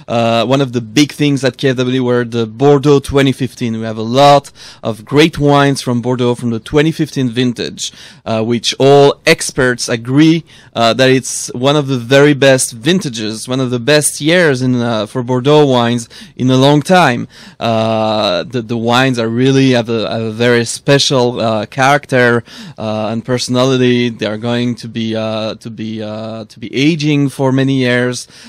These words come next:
Uh, n-, i-, i-, it's really high quality. And today I actually brought, uh, a, a Bordeaux wine from twenty sixteen, the following vintage, Chateau Lamotte Sissac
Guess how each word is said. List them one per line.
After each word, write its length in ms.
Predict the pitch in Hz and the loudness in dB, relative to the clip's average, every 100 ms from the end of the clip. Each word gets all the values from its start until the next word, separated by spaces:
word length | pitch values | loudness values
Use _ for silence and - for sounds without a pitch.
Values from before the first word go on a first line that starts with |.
| 196 - | -20 -8
Uh, 400 | 113 113 113 113 | -4 -2 -4 -6
n-, 140 | 113 | -8
i-, 120 | 117 101 | -8 -6
i-, 320 | 120 123 120 123 | -6 -4 -4 -6
it's 180 | 127 - | -8 -4
really 280 | 135 139 135 | -2 -2 -2
high 260 | 127 131 | -2 -2
quality. 640 | 127 - 143 143 104 73 - - - 196 - | -2 -4 -2 -2 -2 -10 -12 -18 -20 -20 -8
And 200 | 117 131 | -6 -6
today 580 | - 185 220 208 196 190 | -4 0 4 6 4 2
I 140 | 135 - 233 | -4 -2 -4
actually 420 | - - 190 156 | -6 -6 -4 -4
brought, 480 | 127 139 151 156 - - _ | -2 2 4 4 -2 -18 _
uh, 500 | 123 120 120 - 117 - _ - | -6 -4 -4 -6 -8 -10 _ -16
a, 20 | |
a 20 | |
Bordeaux 400 | 117 120 117 147 | -10 -8 -2 0
wine 420 | 151 113 110 113 117 | 0 -2 -4 -8 -10
from 480 | - - 117 117 - - | -14 -8 -6 -8 -10 -10
twenty 520 | 147 151 147 143 - | -4 -2 -2 -4 -8
sixteen, 840 | - - - - - 98 82 82 | -10 -8 -8 -8 -12 -12 -10 -12
the 80 | 113 | -14
following 460 | - 208 190 139 117 | -8 -4 -2 -2 -6
vintage, 460 | 107 107 92 117 - - _ | -10 -12 -14 -14 -18 -20 _
Chateau 440 | - 175 165 185 | -2 0 2 2
Lamotte 400 | 165 160 160 165 | 4 4 4 0
Sissac 640 | - - 135 - 117 - | -2 -10 -8 -6 -6 -6